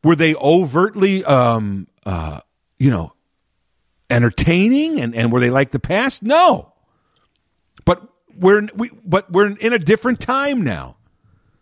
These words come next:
I've said this from the beginning of this year, twenty twenty-one. My slogan was adapt, was mask up, adapt, and find fun in twenty twenty-one. That was my motto. Mask up,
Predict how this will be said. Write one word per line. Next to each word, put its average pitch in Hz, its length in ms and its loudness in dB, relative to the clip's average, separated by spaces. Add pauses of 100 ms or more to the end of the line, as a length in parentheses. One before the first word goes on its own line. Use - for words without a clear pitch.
(520)
I've 202 140 2
said 226 220 0
this 220 140 -2
from 208 100 -4
the 180 60 -2
beginning 214 420 2
of 175 140 0
this 202 220 0
year, 180 300 0 (540)
twenty 240 320 2
twenty-one. 208 760 2 (600)
My 196 320 2
slogan 190 680 0
was 143 300 2
adapt, 160 500 0
was 147 440 0
mask 170 520 -2
up, 233 320 0 (320)
adapt, 180 760 -2 (1120)
and 156 180 0
find 214 460 -2
fun 151 400 2
in 139 200 -2
twenty 170 320 0
twenty-one. 123 640 0
That 190 180 0
was 165 160 0
my 156 160 2
motto. 92 480 -4 (600)
Mask 180 460 0
up, 208 320 -2